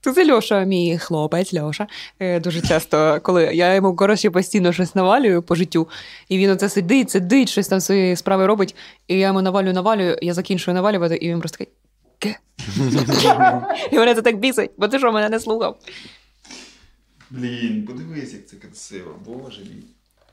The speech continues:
Speaker 2: Подивіться, блін. Приходьте,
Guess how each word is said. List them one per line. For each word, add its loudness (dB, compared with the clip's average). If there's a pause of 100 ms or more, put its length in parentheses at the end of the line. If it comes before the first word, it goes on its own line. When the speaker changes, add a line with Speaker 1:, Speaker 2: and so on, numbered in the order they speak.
(1000)
Speaker 2:
Подивіться, -16 (100)
блін. -14
Приходьте, -12